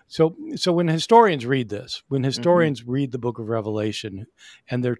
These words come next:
Speaker 1: they're trained in ancient literature, they recognize it right off the bat as being a kind of writing that was fairly widespread in
Speaker 2: I
Speaker 1: Jewish
Speaker 2: see.
Speaker 1: and Christian circles at the time.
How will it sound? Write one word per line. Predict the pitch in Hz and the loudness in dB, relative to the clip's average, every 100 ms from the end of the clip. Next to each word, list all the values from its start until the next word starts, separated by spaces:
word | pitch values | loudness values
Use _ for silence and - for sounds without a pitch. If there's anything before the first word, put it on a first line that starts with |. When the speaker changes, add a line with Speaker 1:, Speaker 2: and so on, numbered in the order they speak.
| - | -6
Speaker 1:
they're | 151 127 | -4 -4
trained | - - 170 147 120 113 160 | -4 -4 -2 -2 -4 -8 -10
in | 147 123 120 131 | -8 -6 -6 -8
ancient | 147 135 135 143 | -4 -4 -4 -8
literature, | 131 123 120 110 - 101 95 _ - - _ | -6 -6 -6 -10 -10 -12 -14 _ -20 -20 _
they | 160 | 0
recognize | 160 185 175 143 139 127 113 | 4 4 2 -2 -2 0 -4
it | |
right | 139 139 139 | -2 0 0
off | 120 | -2
the | - | -6
bat | 107 117 113 117 - | -8 -6 -6 -8 -10
as | 113 | -10
being | 107 123 117 | -4 -4 -4
a | 143 | -8
kind | 123 - 143 147 | -12 -6 -4 -2
of | 135 107 | -4 -4
writing | 117 117 113 110 | -4 -2 -4 -8
that | 117 | -10
was | 123 | -12
fairly | - 127 123 117 | -10 -4 -4 -4
widespread | 104 104 98 - - 139 117 98 113 | -6 -8 -10 -16 -4 -2 -2 -4 -10
in | - 113 | -12 -8
Speaker 2:
I | 117 | -4
Speaker 1:
Jewish | 120 107 | -2 -4
Speaker 2:
see. | 95 - - _ | -8 -12 -20 _
Speaker 1:
and | 123 | -8
Christian | 117 123 - 110 | -4 -6 -6 -8
circles | - 131 120 107 | -2 -2 -2 -6
at | 104 | -8
the | _ | _
time. | - 101 92 104 | -14 -12 -12 -18